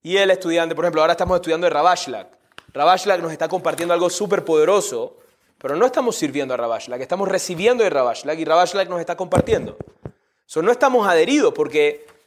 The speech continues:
yo estoy recibiendo y él está compartiendo. So, dice, "Eso es boca a oído, ya que a través del servicio el estudiante aprende los pensamientos de su Rav, mientras que a través del estudio él solamente aprende las palabras de su maestro,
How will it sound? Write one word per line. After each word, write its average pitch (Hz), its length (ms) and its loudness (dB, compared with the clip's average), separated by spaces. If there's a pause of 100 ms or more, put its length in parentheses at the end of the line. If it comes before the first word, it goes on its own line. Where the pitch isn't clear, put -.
(500)
yo 175 120 -2
estoy 196 400 0
recibiendo 160 640 -6
y 165 40 -6
él 170 80 -4
está 175 160 -4
compartiendo. 185 640 -6 (680)
So, - 140 -8
dice, 208 360 2
"Eso 214 140 2
es 214 180 -2
boca 220 260 0
a - 20 6
oído, 226 400 -4 (720)
ya 208 160 4
que 240 80 0
a 226 40 2
través 220 240 2
del 233 140 2
servicio 214 340 -2
el 214 60 0
estudiante 196 320 -4
aprende 220 360 -2
los 208 100 -2
pensamientos 208 760 -2
de 208 80 2
su 202 160 -6
Rav, 156 400 0 (600)
mientras 185 320 0
que 190 80 0
a 185 60 2
través 196 260 4
del 233 100 2
estudio 240 420 2
él 185 60 0
solamente 208 380 0
aprende 208 240 -2
las 185 120 0
palabras 196 520 2
de 160 80 -6
su 143 140 -12
maestro, 127 540 -12